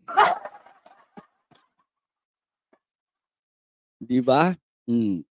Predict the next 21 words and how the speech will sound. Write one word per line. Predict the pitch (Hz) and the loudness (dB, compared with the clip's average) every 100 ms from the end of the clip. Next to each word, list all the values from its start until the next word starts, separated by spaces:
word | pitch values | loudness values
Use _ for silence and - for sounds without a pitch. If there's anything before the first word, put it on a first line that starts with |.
| _ _ _ _ _ - | _ _ _ _ _ 4
Ayan, | 151 160 | 8 8
tama | 127 139 147 147 | 6 4 6 4
si | |
Ma'am | 147 151 143 | 4 4 4
Jo, | 160 160 | 6 6
walang | 143 156 - | 6 4 2
kinalaman | 156 151 151 147 151 160 165 - | 2 4 4 2 2 0 -2 -2
ang | 139 139 139 135 | -2 0 2 4
dalawang | 135 139 143 135 | 4 4 4 2
apo | 131 - 143 139 | -4 0 0 2
sa | |
hidwaan | 131 123 123 135 98 123 123 | 0 -2 0 0 0 0 2
ng | 127 123 | 2 0
nakalipas. | 117 113 113 107 87 82 - | -2 -4 -2 -4 -8 -10 -10
Exactly, | 131 - 494 - 156 | -10 -4 -4 -2 -2
di | 135 135 | 0 0
ba? | 143 | 0
That | 156 165 160 | 0 0 -2
is | 156 | 0
another | 143 139 131 117 | 2 2 0 -2
point, | 127 127 | 2 2